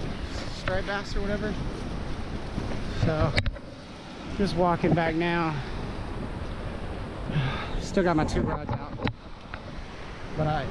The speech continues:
I tied a rope to 'em and stuck it in the ground. So that way I wouldn't have to worry about it. Sorry if the sun's in the middle of the camera.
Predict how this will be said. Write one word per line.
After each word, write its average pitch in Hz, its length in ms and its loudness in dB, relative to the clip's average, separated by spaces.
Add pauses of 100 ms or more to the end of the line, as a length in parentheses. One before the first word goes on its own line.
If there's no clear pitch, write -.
I 143 80 0
tied 185 240 0
a 139 180 0
rope 160 280 0
to 170 80 0
'em 143 280 0 (1500)
and - 80 0
stuck 160 300 0
it 156 80 4
in 156 80 2
the 156 60 4
ground. 165 440 6 (1300)
So - 160 0
that 151 180 4
way 147 380 4
I 143 60 4
wouldn't 151 260 4
have 156 160 4
to 147 80 2
worry 151 200 4
about 156 200 4
it. 160 140 2
Sorry 196 240 4
if 151 100 4
the - 60 0
sun's 151 420 4
in 143 100 4
the 143 60 4
middle 143 220 4
of 139 40 4
the 139 80 8
camera. 147 460 4